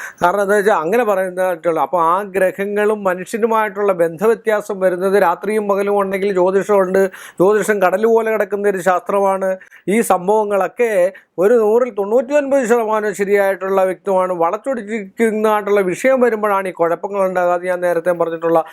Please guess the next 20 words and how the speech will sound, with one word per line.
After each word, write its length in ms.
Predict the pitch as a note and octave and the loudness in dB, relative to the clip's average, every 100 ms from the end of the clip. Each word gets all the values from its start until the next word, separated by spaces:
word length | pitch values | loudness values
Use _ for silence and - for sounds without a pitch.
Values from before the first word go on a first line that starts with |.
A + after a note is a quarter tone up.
| - - | -14 -4
എപ്പിസോഡുകളിൽ 720 | F3 D#3 F3 F3+ E3+ E3 D#3 | 0 0 0 2 2 0 0
ഞാൻ 220 | D#3 D3+ D3 | -2 0 -2
പറഞ്ഞിട്ടുണ്ട്. 500 | D3+ D#3 C#3 C3+ C3 - - - | 0 -2 -4 -8 -10 -12 -16 -2
അപ്പം 260 | F3+ G3 F3+ | 0 2 2
ഗ്രഹപ്പിഴകൾ 640 | D#3 E3 C4 C4 C4+ A#3 G#3+ | 2 2 2 2 2 2 0
വെച്ചാൽ 220 | F#3 G3+ | 0 0
ഗ്രഹങ്ങൾ 540 | E3+ E3+ E3+ B3+ C#4 | 2 0 0 -2 -2
മോശമായിട്ടിരിക്കുമ്പോഴാണ് 1300 | B3 G#3+ G3+ G#3 G3+ G3 F3 E3+ E3 F3 F3 E3 E3 | 0 0 -2 -2 -2 -2 -4 -6 -4 0 0 0 -2
ഗ്രഹപ്പിഴകൾ 720 | D#3 D#3 - F#3+ F#3+ F3 E3+ | -4 -4 -4 -2 -2 0 0
വരിക. 240 | D3 C3 B2+ - - - - - | 0 0 0 -4 -10 -20 -8 0
ആ 200 | G3+ C#4 | 2 0
ഗ്രഹനിലയിൽ 1200 | G#3+ G3 F3 A3+ B3+ A3+ F#3 E3+ E3+ F#3 E3+ B2+ - _ _ | 0 0 2 0 0 0 0 -2 0 0 0 -2 -10 _ _
നാല്, 280 | F#3 A3 C4 | 0 2 2
ഏഴ്, 420 | C4 A#3 A3+ G#3+ | 2 4 2 0
പത്തിൽ 340 | A3 G#3 G#3+ G#3+ | -2 -4 -4 -10
ശനിയാണേ 440 | G3+ G3+ G3 F#3+ | -4 -2 0 -2
കണ്ടകശനി, 840 | F#3 F3 F3 E3 - E3 E3+ D#3 A2 - - - | -4 -4 -2 -2 -4 -6 -4 -4 -6 -14 -8 -2
അല്ലെങ്കിൽ 480 | G3 A#3 G#3+ A3+ A3+ | 0 0 0 0 0
ലഗ്നം, 600 | G3+ G3 G3+ A#3+ F#3+ E3 _ _ _ | 0 -2 -2 -2 -4 -10 _ _ _
അല്ലെങ്കിൽ 360 | F3+ G3+ G#3 G#3+ | -2 -2 0 -2